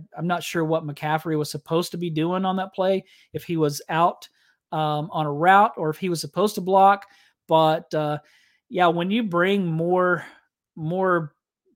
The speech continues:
pass rushers than the other team has blockers, you theoretically should get somebody home. And so that was just one of those plays that Brock got the ball out, uh, quick enough. Um, and, uh, thankfully, Bell ran a great route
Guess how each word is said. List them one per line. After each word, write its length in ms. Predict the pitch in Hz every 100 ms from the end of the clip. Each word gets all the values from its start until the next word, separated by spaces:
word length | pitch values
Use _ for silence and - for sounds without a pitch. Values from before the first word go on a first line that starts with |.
| _
pass 380 | - 190 196 -
rushers 520 | 151 143 160 156 143
than 200 | 151 147
the 120 | 147
other 160 | 165 165
team 280 | - 180 170
has 200 | 160 131
blockers, 720 | - 185 190 190 143 147 - _ _ _ _ _
you 340 | - 170 165 156 _ _ 147
theoretically 720 | - 254 185 196 208 170 165
should 420 | 147 - 240 214
get 220 | 160 175 -
somebody 540 | - 196 170 147 143
home. 440 | - 240 180 143 - _ _ _ 185
And 300 | 156 151 151
so 340 | - 156 151 139
that 220 | 165 196
was 180 | 190 170
just 220 | - 160
one 140 | 170 165
of 40 |
those 160 | 165 156
plays 360 | - 165 175 151
that 160 | 139
Brock 320 | 151 151 165
got 200 | 147 147
the 60 | 151
ball 300 | 147 151 147
out, 280 | 143 147 - _
uh, 240 | 143 139 135 _ _ -
quick 260 | 180 202
enough. 460 | 185 208 185 160 - _ _ _ _ _
Um, 360 | 160 143 139 147
and, 420 | 160 147 147 147 147
uh, 300 | 143 143 139
thankfully, 560 | 170 170 - 165 151
Bell 360 | 143 151 156 156
ran 240 | 156 156
a 60 | 143
great 320 | 143 160 170
route 380 | 151 156 175